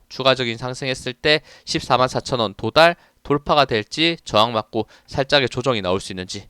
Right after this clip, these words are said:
요런 포인트들 보시면서 매매하시면 좋을 것 같습니다. 어, 보유하신 분이라면 요런 가격대 맞춰서 십사만 사천 원대 요런 구간에서 어느 정도 수익 실현을 해봐도 저는 나쁘지 않은 매도 포인트다라고, 어, 말씀드릴 수 있을 것 같아요.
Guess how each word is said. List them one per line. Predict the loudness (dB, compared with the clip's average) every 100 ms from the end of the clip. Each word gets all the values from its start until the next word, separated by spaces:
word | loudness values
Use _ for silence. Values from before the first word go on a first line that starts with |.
| -6
요런 | -6 -4
포인트들 | -6 -6 -6 0 2 2 -2 -20 _
보시면서 | -4 -2 -2 0 2 2 0
매매하시면 | -10 -10 -10 -8 -6
좋을 | -6
것 | -2
같습니다. | -4 -2 -2 -2 -2 -8 -20 _
어, | -2 -2
보유하신 | 0 4 4 2 -4
분이라면 | 0 2 2 0
요런 | -2 -4
가격대 | -2 -2 -2 -2
맞춰서 | -2 0 0 0 -4 _ -12
십사만 | -10 -2 0 0
사천 | -2 -2 0
원대 | -2 0 0 0
요런 | -2 -4
구간에서 | 0 0 2 2 2 2 _ _
어느 | 0 2
정도 | 2 0 -2
수익 | 2 2
실현을 | 2 0 -2
해봐도 | -2 0 0 0 -2
저는 | -2 -2 -4 _ _ -6
나쁘지 | -6 -2 -2 2
않은 | 2 2 -2 -6
매도 | -10 -10
포인트다라고, | -6 -6 -6 -6 -2 0 0 2 2 2 0 0 0 0
어, | -4 -6 -4
말씀드릴 | -6 -8 -8 -8
수 | -6
있을 | -8 -8
것 | -4
같아요. | -4 0 0 2 2